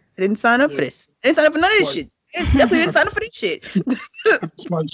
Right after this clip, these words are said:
Speaker 2: the whole neck and shoulder area, and then you just gonna wake up, uh, thirty-two seconds later? Oh, okay.
Speaker 1: Yeah.
Speaker 2: That's what we doing over here?
Speaker 1: Um, that shit was crazy. Um, from the Hound's perspective, for sure. Uh, we get more Ygritte and Jon.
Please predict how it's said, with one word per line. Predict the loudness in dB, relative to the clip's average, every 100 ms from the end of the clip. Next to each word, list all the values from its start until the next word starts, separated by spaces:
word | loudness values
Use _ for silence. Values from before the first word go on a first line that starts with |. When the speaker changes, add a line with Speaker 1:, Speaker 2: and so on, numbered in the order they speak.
| -6
Speaker 2:
the | -2
whole | 2 4 4
neck | 4 2 0
and | 0
shoulder | 2 2 2
area, | -2 -2 -2 -2 -4
and |
then | -6
you | -4
just | -4 -4
gonna | -2
wake | 0 0 2
up, | 0 -2 -18 -16 0
uh, | 2 2
thirty-two | 2 2 2 2 0
seconds | 0 0 2 4
later? | 4 4 2
Oh, | 2 2
okay. | 0 -4 -6 _ _ _ _ _ -20 -20 _ _
Speaker 1:
Yeah. | -8 -6 -2 -2
Speaker 2:
That's | -2
what | -2 2
we |
doing | 2 2
over | 2 4 4
here? | 4 4 2 -2 _ _ -8
Speaker 1:
Um, | -6 -6 -10 -16 -20 -20 _
that | -2 -2
shit | -2
was | -8 -6
crazy. | -6 -6 -8 -14 -16 _ _ _ _ _ -8
Um, | -4 -4 -8 -18 _ _
from | -2 -2
the |
Hound's | -2 -4 -6
perspective, | -4 -4 -4 -10
for | -10
sure. | -8 -6 -8 -12 _ _ -2
Uh, | 4 4 2 -2
we | 0
get | 2
more | 2 2
Ygritte | 2 2 2
and | 2 0
Jon. | 2 0 0 -2 -6